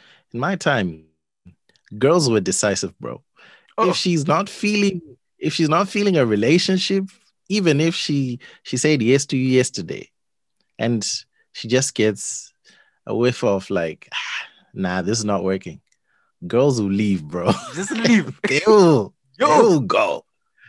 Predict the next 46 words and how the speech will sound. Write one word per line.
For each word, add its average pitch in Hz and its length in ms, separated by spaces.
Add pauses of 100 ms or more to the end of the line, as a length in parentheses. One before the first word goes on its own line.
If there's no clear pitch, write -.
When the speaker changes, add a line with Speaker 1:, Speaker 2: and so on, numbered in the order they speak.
(100)
Speaker 2:
Hey. - 100
Speaker 1:
They'll 208 200
be 147 160
like, 113 360
"Yo, 107 220
I'm 113 300
done. 85 300
I'm 123 200
not, 110 240
I'm 120 100
not 110 220
dealing 92 280
with 57 180
it." 95 200
They 131 180
check - 320
out, - 300
straight 127 460
up. - 120 (120)
They 73 160
check 95 280
out. - 160
They 90 120
just - 240
like, - 240
"Ah, - 160 (100)
it's - 120
fine," - 260 (560)
you 104 100
know? 113 160
Speaker 2:
Mm. - 640
Speaker 1:
Whereas 151 540 (600)
as 135 160
a 101 100
dude, 95 400
and 117 320
I 113 140
think 131 180
for 95 140
me 101 260
personally, 87 600 (380)
I 98 220 (100)
probably 95 400
got 95 220
into 98 240
relationships 85 680